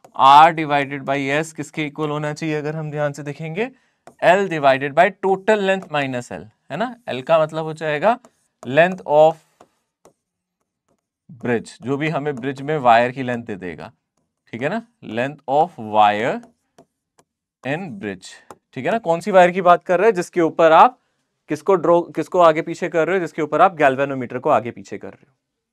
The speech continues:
ठीक है ना। इसको हम कंसीडर कर सकते हैं, इंपॉर्टेंट है ये बात।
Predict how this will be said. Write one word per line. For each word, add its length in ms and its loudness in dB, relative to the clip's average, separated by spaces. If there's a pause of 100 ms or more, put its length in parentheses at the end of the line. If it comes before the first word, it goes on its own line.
(720)
ठीक 160 -8
है 80 4
ना। 140 -2 (340)
इसको 240 -6
हम 160 -8
कंसीडर 440 -8
कर 120 -8
सकते 320 -20
हैं, 100 -20 (600)
इंपॉर्टेंट 560 -2
है 100 -6
ये 140 -6
बात। 240 -10